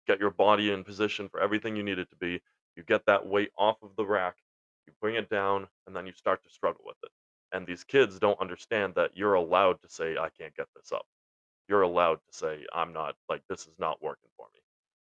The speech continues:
Because they see all these social media things, and in social media, like, when you film a video of you P Ring, and again, I know you don't do the single rep P Rs very often, um, but when I film a single rep P R,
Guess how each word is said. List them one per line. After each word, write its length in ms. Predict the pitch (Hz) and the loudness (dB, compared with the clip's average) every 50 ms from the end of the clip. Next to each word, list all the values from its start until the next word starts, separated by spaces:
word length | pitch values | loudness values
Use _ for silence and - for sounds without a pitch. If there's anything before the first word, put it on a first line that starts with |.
| _ _ _ | _ _ _
Because 420 | - 98 - - 98 87 90 87 - | -18 -6 0 2 2 2 2 0 -2
they 180 | - 101 107 107 | 0 0 0 0
see 260 | - - 110 104 101 | -2 -6 -2 0 2
all 120 | 92 98 | 2 2
these 200 | 92 92 90 - | 0 -2 -6 -4
social 280 | - 98 87 - - 85 | -2 -2 -2 -2 -6 -10
media 260 | 92 123 127 123 82 | -8 -6 -6 -6 -6
things, 280 | - 82 80 82 - 82 | -6 -8 -12 -12 -12 -12
and 100 | 82 82 | -12 -12
in 120 | 82 82 | -12 -6
social 340 | - - 101 87 - 87 90 | -2 0 0 0 -2 -6 -8
media, 380 | 101 113 117 101 92 85 78 - - | -8 -6 -4 -2 -2 -2 -2 -2 -2
like, 220 | 85 82 - _ _ _ _ _ _ _ - | -4 -4 -4 _ _ _ _ _ _ _ -6
when 120 | 98 101 | -4 -2
you 120 | 117 135 143 | -2 -2 -2
film 260 | - - 151 135 113 | 0 0 0 2 0
a 60 | 98 | 0
video 360 | 87 101 95 95 92 85 82 | 0 -2 0 0 0 0 0
of 140 | 80 78 85 | 0 -2 -4
you 100 | 95 92 | -8 -14
P 220 | - _ 90 90 | -14 _ -6 -4
Ring, 260 | 85 80 76 57 57 67 _ _ _ _ _ - | -4 -4 -4 -6 -10 -18 _ _ _ _ _ -6
and 160 | 87 85 87 | -4 -4 -2
again, 340 | 90 87 92 82 80 80 76 76 | -2 -2 -2 -2 -4 -6 -6 -6
I 80 | 92 | -4
know 160 | 90 90 87 87 | -2 -2 -2 -2
you 120 | 87 92 | -2 -2
don't 220 | 90 90 85 82 _ - | -2 -2 -2 -4 _ -10
do 120 | 92 90 | -10 -10
the 100 | 82 85 | -12 -14
single 260 | - - 98 85 87 85 | -14 -12 -8 -6 -4 -2
rep 160 | 85 80 - _ | -2 -2 -4 _
P 100 | 92 90 | -2 0
Rs 220 | 85 82 80 80 78 | 2 2 0 0 -4
very 220 | - 82 82 82 | -4 -2 -2 0
often, 320 | 80 80 80 - - 67 76 82 _ _ _ - | 0 -2 -4 -6 -10 -20 -20 -20 _ _ _ -8
um, 300 | 82 80 76 78 80 80 _ - | -6 -6 -6 -6 -10 -16 _ -2
but 160 | - - - | 0 0 2
when 120 | 90 87 | 0 0
I 140 | 90 104 113 113 _ - | 2 0 0 0 _ -2
film 320 | 101 98 95 90 85 82 _ _ | -4 -4 -4 -8 -14 -18 _ _
a 60 | - - | -14 -10
single 300 | - 110 104 95 92 92 | -8 -8 -8 -4 0 2
rep 160 | 95 80 - _ | 2 0 0 _
P 100 | - 92 | -4 0
R, 260 | 101 107 90 - - | 2 4 2 2 0